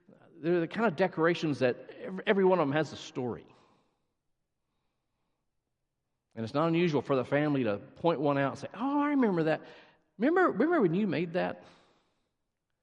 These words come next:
Remember when Aunt so-and-so gave us this?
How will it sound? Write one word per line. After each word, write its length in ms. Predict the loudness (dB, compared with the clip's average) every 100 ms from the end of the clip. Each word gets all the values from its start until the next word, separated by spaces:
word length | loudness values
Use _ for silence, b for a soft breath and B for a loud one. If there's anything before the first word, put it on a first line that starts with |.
| _ _ _ _ _ 0
Remember 280 | 2 4
when 200 | 4 4
Aunt 440 | 2 2 2 -2 -20 -20 _ _ _ _ _
so-and-so 640 | -4 -4 -2 -4 -2 -6 -10 -10
gave 220 | -6 -4
us 120 | -6 -8
this? 340 | -10 -10